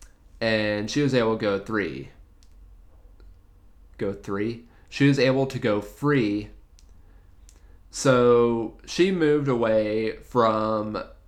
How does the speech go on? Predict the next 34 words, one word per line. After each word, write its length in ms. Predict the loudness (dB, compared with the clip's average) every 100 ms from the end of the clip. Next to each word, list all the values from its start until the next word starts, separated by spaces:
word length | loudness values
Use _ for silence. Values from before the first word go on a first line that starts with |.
| -20 -20 -20 -20 -20 -20 -20 -20 -20 -20 -20 -20 -20 -20 -20 _ -20 -20 -20 -20 -20 -20 -20 -20 -20 -20 -20 -20 _ -20 -20 _ -20 -20 -12
like, 300 | -8 -8 -10 -20 -20 -20 -20 -20 -12
Eustis, 500 | -8 -8 -6 -6 -6
I 140 | -6
guess. 420 | -6 -4 -6 -8 -12
She 200 | 4 4
moved 240 | 6 0
away. 340 | -4 -6 -6 -4
That's 240 | -6 -6
the 80 | -10
point. 240 | -12 -14 -14 -20 -20 -20 -20 -20 -8 0
Um, 240 | 2 2
she 140 | 0
moved 200 | 0 0
away, 300 | 2 2 2
and 120 | 2 0
for 140 | -2
a 40 |
time 300 | 0 0 0
she 140 | -2 -8
started 340 | -4 -2 0
going 220 | 0 -2
by 180 | -2 -2
Zoe, 540 | 0 0 2 0 0 -2
but 420 | -2 -2 -2 -4
people 200 | -4 -2
were 60 |
like, 180 | -4 -6
"No, 180 | -6 -6
you're 160 | -6 -6
Heather 240 | -6 -6
Wendorf. 600 | -6 -8 -8 -8 -8 -12
You're 200 | -10 -8
that 480 | -6 -8 -8 -12 -20
chick." 420 | -10 -8 -8 -12